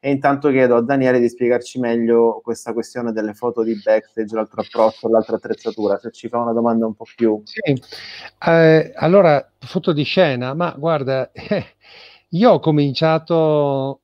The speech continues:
Speaker 2: timidamente e poi per amicizia a fotografare gli artisti, direi dell'area, chiamiamola C S I, questo gruppo che ha riscritto in pratica una parte del rock italiano e che è vissuto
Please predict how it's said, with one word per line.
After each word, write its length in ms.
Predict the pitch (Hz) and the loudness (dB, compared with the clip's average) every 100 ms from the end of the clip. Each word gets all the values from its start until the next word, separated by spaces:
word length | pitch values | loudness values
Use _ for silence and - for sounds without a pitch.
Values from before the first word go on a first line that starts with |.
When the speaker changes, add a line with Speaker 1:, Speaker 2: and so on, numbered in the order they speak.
| _ | _
Speaker 2:
timidamente 840 | 170 170 165 156 160 175 175 175 | -6 -4 -2 -2 -4 -4 -4 -4
e 60 | 135 | -2
poi 220 | 151 147 | -2 -2
per 140 | 147 | -2
amicizia 840 | 139 139 123 - 175 - 190 151 - | -4 -4 -6 -10 -12 -4 -2 -2 -4
a 260 | 139 143 117 | -4 -4 -4
fotografare 800 | 131 143 139 139 160 170 170 | -8 -6 -4 -4 -2 -2 -2
gli 80 | 135 | -2
artisti, 840 | 139 123 - 175 - - 165 165 - _ _ _ _ _ | -4 -6 -8 -8 -8 -6 -4 -4 -10 _ _ _ _ _
direi 500 | - 131 170 170 180 | -12 -2 2 4 4
dell'area, 960 | 151 147 147 151 151 151 147 147 147 143 | 2 2 2 0 0 -2 -2 -4 -6 -10
chiamiamola 500 | - 156 151 160 156 | -10 -6 -4 -2 -4
C 240 | 143 - 139 | -4 -4 -4
S 160 | - | -4
I, 320 | 147 131 123 92 | -4 -4 -4 -8
questo 280 | 110 - 123 | -14 -8 -6
gruppo 340 | 127 131 139 | -4 -4 -8
che 160 | 113 131 | -6 -4
ha 540 | 120 120 113 110 110 | -4 -4 -4 -8 -10
riscritto 540 | 117 110 - 147 - 131 | -8 -8 -6 -6 -4 -8
in 140 | 120 | -6
pratica 720 | 123 127 120 117 120 110 101 _ | -6 -6 -6 -8 -6 -6 -10 _
una 180 | 143 131 | -4 -4
parte 460 | - 147 127 117 | 2 2 2 -2
del 100 | 123 | -4
rock 200 | 113 117 | -4 -4
italiano 760 | 139 139 135 131 135 143 135 123 _ - - _ | -4 -2 0 0 0 0 -2 -6 _ -20 -20 _
e 100 | - | -8
che 160 | 120 147 | 0 0
è 20 | |
vissuto 600 | 135 123 - 143 - 113 | 0 -2 -2 -2 -4 -8